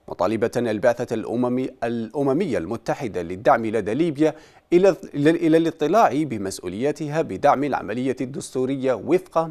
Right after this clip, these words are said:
ما تنص عليه قرارات مجلس الأمن الدولي ذات الصلة. جاء ذلك في بيان للهيئة بشأن اجتماعها أمس لمناقشة وبحث آخر المستجدات المتعلقة بالعملية الدستورية والنظر في كيفية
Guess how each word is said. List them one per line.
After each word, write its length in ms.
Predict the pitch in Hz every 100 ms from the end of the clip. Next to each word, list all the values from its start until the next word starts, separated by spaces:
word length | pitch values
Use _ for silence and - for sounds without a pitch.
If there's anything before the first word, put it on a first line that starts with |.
| 143
ما 180 | 110 135
تنص 380 | 131 131 -
عليه 400 | 95 92 123 127
قرارات 540 | 127 92 101 131 143 135
مجلس 540 | 113 143 165 165 156
الأمن 340 | 147 - 120 120
الدولي 500 | 101 101 113 147 147 _ _ -
ذات 180 | 139 156
الصلة. 420 | - 202 95 80 - _ - - - -
جاء 220 | 170 190
ذلك 380 | 190 233 190 -
في 220 | 113 160
بيان 340 | 151 120 139 147
للهيئة 840 | 143 127 143 147 151 160 - - -
بشأن 360 | 117 - 123 95
اجتماعها 800 | 92 113 - 123 139 92 98 -
أمس 200 | 143 143
لمناقشة 720 | 151 107 78 71 - 139 139 139
وبحث 520 | 117 101 113 - -
آخر 440 | 104 131 147 156
المستجدات 760 | 156 143 - 82 85 101 131 127
المتعلقة 840 | 117 104 107 107 156 160 156 165 - - _
بالعملية 720 | 127 196 160 170 160 170 151 -
الدستورية 800 | 123 123 - 151 156 165 135 139 - _ -
والنظر 500 | 90 104 117 123 120
في 160 | 135
كيفية 500 | 123 131 123 160 135